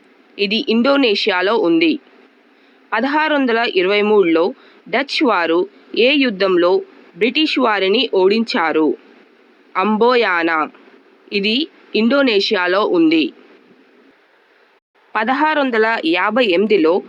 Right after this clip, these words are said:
డచ్ వారు పోర్చుగీస్ నుండి ఏమి ఆక్రమించారు? శ్రీలంక. పదహారు వందల యాభై ఎనిమిదిలో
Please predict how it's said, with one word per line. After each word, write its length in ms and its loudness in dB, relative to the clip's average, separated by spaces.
డచ్ 320 -4
వారు 460 2
పోర్చుగీస్ 600 0
నుండి 440 0
ఏమి 360 0
ఆక్రమించారు? 920 -2
శ్రీలంక. 640 -2
పదహారు 420 -2
వందల 480 -2
యాభై 380 0
ఎనిమిదిలో 600 0